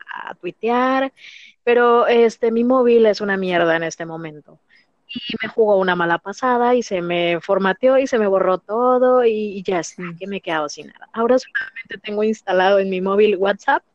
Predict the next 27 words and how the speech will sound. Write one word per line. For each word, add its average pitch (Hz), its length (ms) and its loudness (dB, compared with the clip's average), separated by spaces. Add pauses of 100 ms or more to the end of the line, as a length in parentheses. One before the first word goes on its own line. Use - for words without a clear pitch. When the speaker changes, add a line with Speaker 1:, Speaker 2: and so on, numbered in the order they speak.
(340)
Speaker 1:
Twitter 302 360 0 (320)
y 214 360 -4 (220)
el 214 180 -2
podcast. - 480 -8 (600)
<laughs> - 320 -4
Y 254 140 -6
ya 190 120 -4
está. - 300 -16 (540)
Entonces, 247 680 0
eh, 214 500 -2 (420)
no, 226 240 0
total, 226 400 2
que 226 120 0
me 214 100 -2
he 208 40 2
levantado 202 580 0
y 247 60 4
dije, 196 140 -4
bueno, 196 360 0
en 170 120 -2
lo 170 120 0
que, 165 220 -4
en 185 160 -2
lo 175 140 0
que 170 460 0
veo 185 380 2
hoy, 220 560 2